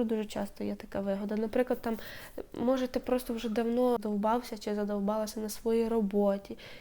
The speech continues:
і ти хотів зробити таку паузу. А може ти просто хочеш полежати вдома, чи там дуже багато може бути прихованих вигод. При припустимо, ви можете собі подумати, як взагалі мої емоції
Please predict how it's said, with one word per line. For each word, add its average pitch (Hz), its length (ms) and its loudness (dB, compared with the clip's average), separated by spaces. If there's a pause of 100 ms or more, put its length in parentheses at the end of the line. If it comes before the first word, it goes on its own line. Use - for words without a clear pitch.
і 202 80 -2
ти 226 120 -2
хотів 226 400 2
зробити 208 460 -2
таку - 260 -4
паузу. 202 500 -2 (340)
А - 60 -2
може 240 240 4
ти - 80 -4
просто 226 400 0
хочеш 214 360 -4
полежати 208 800 -2
вдома, 190 440 -2
чи - 180 -12
там 196 400 -2
дуже 220 240 4
багато 208 420 -2
може 196 160 -2
бути 220 220 -2 (140)
прихованих 226 560 2 (180)
вигод. 196 280 0 (260)
При 226 140 -2
припустимо, 208 400 -2
ви 202 60 0
можете 208 320 -2
собі 214 240 -6
подумати, 208 540 -2
як 302 220 0 (100)
взагалі 247 360 -2
мої 226 400 -2
емоції 277 720 -4